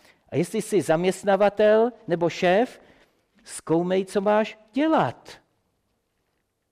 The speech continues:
A pak je tam ještě na konci o duchovním boji. Čtěme v kontextu. Jak jsem řekl minule,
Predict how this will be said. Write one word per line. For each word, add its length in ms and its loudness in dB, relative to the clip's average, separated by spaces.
A 60 -18
pak 200 -4
je 60 0
tam 200 -4
ještě 240 -8
na 80 -4
konci 420 -8
o 200 -8
duchovním 560 -12
boji. 320 -16
Čtěme 360 0
v 80 -8
kontextu. 680 -4
Jak 180 -2
jsem 180 -2
řekl 280 -2
minule, 440 -2